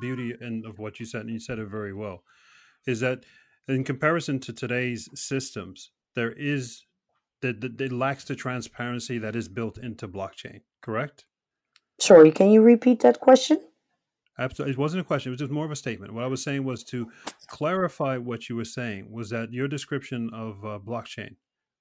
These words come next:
Speaker 1: right, is that it, it provides transparency.
Speaker 2: Yes.
Speaker 1: Where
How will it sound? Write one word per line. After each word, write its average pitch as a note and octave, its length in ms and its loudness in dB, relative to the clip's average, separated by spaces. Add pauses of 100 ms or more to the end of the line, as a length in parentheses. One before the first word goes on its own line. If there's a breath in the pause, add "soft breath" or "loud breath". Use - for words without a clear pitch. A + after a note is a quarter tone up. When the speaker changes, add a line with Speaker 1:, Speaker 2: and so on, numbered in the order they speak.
Speaker 1:
right, A#2+ 240 -6 (520)
is A#2 180 -2
that A#2+ 280 -4
it, C3+ 240 -4
it C3+ 160 -10
provides C3 440 -4
transparency. A2+ 800 -8 (280)
Speaker 2:
Yes. G3 340 10
Speaker 1:
Where A#2+ 220 -2